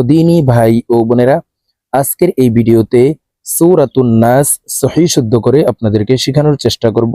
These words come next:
ইনশাআল্লাহ। প্রিয় দর্শক, সূরাতুন নাস আপনারা অনেকেই পারেন, আবার অনেকেই সহিহ শুদ্ধ করে পড়তে পারেন না। তো সূরাতুন নাস কোরআনুল কারীমের তিরিশ নং পারায় অবস্থিত, মাত্র ছয়টি আয়াত। তো আমরা সূরাটি ছোট হওয়ার কারণে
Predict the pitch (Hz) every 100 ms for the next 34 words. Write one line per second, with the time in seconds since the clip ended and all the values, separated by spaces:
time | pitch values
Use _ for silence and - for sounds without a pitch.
0 | 135 117 107 98 113 110 110 120 131 151
1 | _ _ _ _ _ _ - 175 180 165
2 | 180 175 - 165 131 131 123 117 117 135
3 | - - _ _ _ - 117 120 113 113
4 | 135 151 156 139 113 117 131 - 110 113
5 | 113 117 110 127 120 - 120 143 143 120
6 | 104 107 120 139 117 101 107 117 120 127
7 | 160 - _ _ _ _ - 131 117 -
8 | _ - 180 185 131 - 127 113 120 147
9 | - - - 127 147 156 - 117 117 123
10 | 147 - 147 160 - 135 113 110 113 131
11 | 127 123 - 127 110 143 175 _ _ _
12 | - 139 - 160 151 - 135 117 117 113
13 | 113 110 _ _ _ _ - 143 165 170
14 | - 151 143 160 - 139 165 160 151 131
15 | 127 131